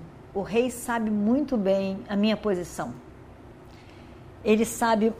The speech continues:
muito bem que eu tenho esse voto vrata, esse voto de obedecer aos meus mais velhos da minha família. É evidente que hoje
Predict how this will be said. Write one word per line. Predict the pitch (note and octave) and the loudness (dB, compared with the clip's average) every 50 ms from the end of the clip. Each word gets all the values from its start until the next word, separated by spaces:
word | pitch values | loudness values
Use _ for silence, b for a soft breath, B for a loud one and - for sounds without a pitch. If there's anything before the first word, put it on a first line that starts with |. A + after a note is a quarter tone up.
| - - | 2 8
muito | A3+ A#3 C4+ D4+ D4+ C4 A3+ | 10 12 12 12 10 8 4
bem | F#3+ G3 G3+ G#3 G3+ F#3+ F3+ F3+ - - - - - - - - - | 6 6 4 4 4 0 -4 -8 -12 -18 -20 -20 -20 -20 -20 -8 0
que | - A3+ | 0 0
eu | F#3+ | 0
tenho | - - - A3 A#3 A#3 A#3 A3 | 0 0 0 2 2 2 2 2
esse | G#3 G#3 - - G3+ | 2 0 0 -2 -6
voto | D#3+ D3 D#3+ F3+ G#3 A3 B3 B3+ B3 - - A3 - - - - - - - - - - - - - - - - - | -6 -4 2 4 6 6 6 4 0 -4 -10 -10 -10 -12 -20 -20 -20 -20 -20 -20 -20 -20 -20 -20 -20 -20 -20 -16 -12
vrata, | C#3 C#3 C#3 D3 F3+ F3+ F#3+ F#3 - - A3 G3+ - - - - - - - - - - - | -10 -8 -6 -2 0 0 0 0 2 2 2 2 2 -2 -14 -18 -20 -20 -18 -18 -18 -14 -8
esse | - F#3+ - - A3+ G3 | -8 -8 -6 -2 -2 -2
voto | D#3+ D3+ F3+ G#3 G#3 A3 A#3 A3+ A#3 - A3 G#3+ - - - - - B B B B B B B - | -2 0 2 2 4 4 2 0 -4 -8 -12 -12 -12 -16 -20 -20 -20 B B B B B B B -6
de | E3+ G3+ | 0 0
obedecer | G#3+ G#3 G#3+ G3+ G#3+ G3+ G3+ - - G#3+ G#3+ G#3+ | 2 2 2 2 0 -2 -2 -2 -4 -2 -2 -2
aos | G#3 F#3 - | -4 -4 -4
meus | F#3 F#3 F#3+ F#3+ - D#3 - - | -6 -6 -6 -6 -8 -10 -12 -10
mais | F3 F3+ F#3+ G3+ G#3 G3+ D#3 | -8 -6 -4 -2 -4 -4 -4
velhos | E3+ D#3+ F3 F3 F3+ F3 F3 D#3 - | -2 -2 0 0 0 -2 -6 -8 -8
da | D#3+ D#3 | -8 -8
minha | D#3 E3+ F3 F3 D#3 | -6 -6 -8 -10 -12
família. | - - E3 D#3 D3+ D3+ D3+ - - C#3+ C#3 - - - - - - - - - - - - - - - - - - - - B B B B B B B B B B B B B B B - - - - - - - - - - - - - - - - | -12 -10 -10 -10 -10 -10 -12 -12 -14 -14 -16 -16 -18 -20 -20 -20 -20 -20 -20 -20 -20 -20 -20 -20 -20 -20 -20 -20 -20 -18 -20 B B B B B B B B B B B B B B B -20 -20 -20 -20 -20 -20 -20 -20 -20 -20 -20 -20 -20 -14 -2 4
É | A3+ A#3 | 6 8
evidente | A#3+ G#3 A#3 G3 G3 A3+ B3+ C#4+ C4+ - - - | 8 8 6 6 8 8 8 8 6 2 -4 -8
que | - G3 F#3 E3+ - - - - - - - - - - - - - - - - - - | -6 -4 -4 -4 -6 -8 -14 -18 -18 -20 -20 -20 -20 -20 -20 -20 -20 -20 -20 -20 -8 0
hoje | - F#3 G#3 B3+ C4 F#3 - - E3+ - | 8 12 12 12 12 12 8 0 -8 -10